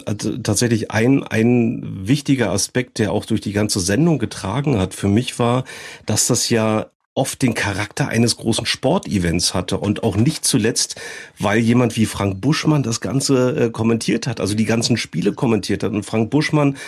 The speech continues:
kennt sportinteressierte Menschen, äh, äh, als Kommentator, äh, von sehr, sehr vielen Fußball- und Basketballspielen beispielsweise. Und das hat f-, für mich auch immer total gut durch die ganze Sendung getragen. Ich meine, klar,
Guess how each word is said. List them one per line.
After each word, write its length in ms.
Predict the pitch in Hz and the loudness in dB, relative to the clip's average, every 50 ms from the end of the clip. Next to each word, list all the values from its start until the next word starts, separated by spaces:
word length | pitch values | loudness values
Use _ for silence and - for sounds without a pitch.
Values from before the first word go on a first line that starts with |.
| - - - _ | -16 -16 -18 _
kennt 220 | - - 127 131 - | -2 0 0 0 0
sportinteressierte 800 | - - 117 127 139 139 139 135 139 131 - - 135 135 135 117 | 0 0 0 2 2 2 0 0 0 0 0 0 0 2 2 2
Menschen, 580 | 107 104 127 135 - - 151 147 147 143 - | 2 2 2 0 0 0 2 2 2 2 0
äh, 320 | - - 127 123 123 127 127 | 0 0 2 2 2 2 2
äh, 640 | 117 - 123 123 120 120 131 147 151 113 123 120 - | 0 -2 -2 -2 -2 -4 -4 -4 -4 -4 -4 -4 -2
als 340 | - 123 123 120 - - | 0 0 0 0 0 -2
Kommentator, 840 | - - 165 135 131 120 - 107 104 107 - - 139 135 139 139 139 - - - - - - - | -2 0 0 2 0 0 0 -2 -2 -2 -2 0 0 0 0 -2 -4 -8 -14 -20 -20 -16 -6 -2
äh, 160 | 113 123 120 | 0 0 0
von 200 | - - 120 110 | 0 0 0 2
sehr, 160 | 98 101 101 | 2 2 2
sehr 140 | 110 117 110 | 2 0 -2
vielen 220 | - 123 117 107 | -2 -2 -2 -2
Fußball- 340 | - - 117 110 - - 131 | -4 -6 -8 -6 -4 -2 0
und 120 | 117 117 113 | 0 0 0
Basketballspielen 800 | 127 131 151 - - 156 135 - 117 107 - - 104 90 87 | 0 0 0 0 -2 -2 -2 0 -2 -2 -2 -2 -2 0 0
beispielsweise. 680 | 80 - - - - - - - - 98 - 82 - 92 | -2 -4 -6 -8 -8 -10 -10 -6 -6 -4 -4 -4 -4 -4
Und 300 | 101 - 101 104 98 - - - - - - - - _ _ - | 0 2 2 2 2 0 -4 -14 -16 -16 -18 -18 -20 _ _ 0
das 240 | 113 117 - - | 0 2 2 2
hat 320 | 135 139 135 - - - - - - _ - - - - | 0 0 -2 -2 -6 -8 -8 -12 -18 _ -18 -20 -18 -18
f-, 160 | - - - - 107 | -16 -10 -8 -8 -6
für 180 | - - 127 120 | -2 0 4 4
mich 280 | 117 143 196 190 - 139 | 6 6 4 4 0 0
auch 100 | 135 131 | 0 2
immer 220 | 147 139 135 135 135 | 4 4 4 4 2
total 440 | - - - - - - 165 160 | -2 -4 -4 -4 -4 0 0 0
gut 220 | 151 135 143 139 143 | 2 0 0 0 0
durch 100 | 135 135 | 0 0
die 120 | - 135 | -2 -2
ganze 280 | 113 127 123 120 - 120 | 0 0 0 2 0 0
Sendung 320 | 104 123 123 143 151 139 113 | 2 2 2 4 4 4 2
getragen. 420 | 104 - - - 92 90 87 90 | 0 -2 -4 -4 -4 -4 -2 -2
Ich 100 | 92 95 | -2 0
meine, 220 | 113 117 117 117 | 2 2 2 2
klar, 400 | 110 - - 123 135 147 151 147 | 0 0 -2 0 0 0 0 -2